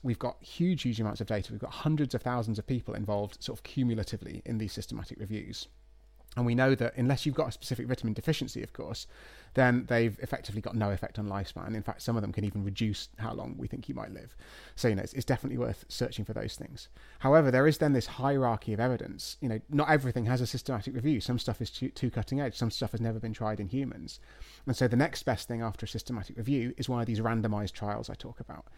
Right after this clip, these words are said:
And this is where you want to do a trial where the only difference between people getting the drug or getting the treatment or doing whatever it is and not getting the drug or treatment or whatever it is, is randomness.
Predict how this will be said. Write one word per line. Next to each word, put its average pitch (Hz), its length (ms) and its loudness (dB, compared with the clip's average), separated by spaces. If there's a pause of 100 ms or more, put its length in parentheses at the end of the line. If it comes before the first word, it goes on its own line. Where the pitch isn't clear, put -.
(380)
And 120 140 4
this 139 120 2
is 170 120 2
where 135 100 8
you 131 100 8
want 127 140 0
to - 60 -6
do 127 120 2
a 117 40 2
trial 131 560 2
where 110 200 4
the - 200 -4
only 151 400 6
difference - 520 -4
between 113 280 -2
people 113 240 -4
getting 117 240 -2
the 104 80 -2
drug 107 280 -2 (140)
or 113 100 -6
getting 107 200 -4
the 101 60 -4
treatment 113 360 -4
or 101 80 -4
doing 107 220 -2
whatever 104 320 -2
it 104 80 -2
is 101 280 -6 (120)
and 110 160 2
not 135 180 2
getting 113 200 -6
the 107 60 -6
drug 104 200 -6
or - 40 -10
treatment - 320 -8
or - 40 -12
whatever - 320 -12
it - 40 -10
is, - 280 -14 (360)
is 117 200 4
randomness. - 640 0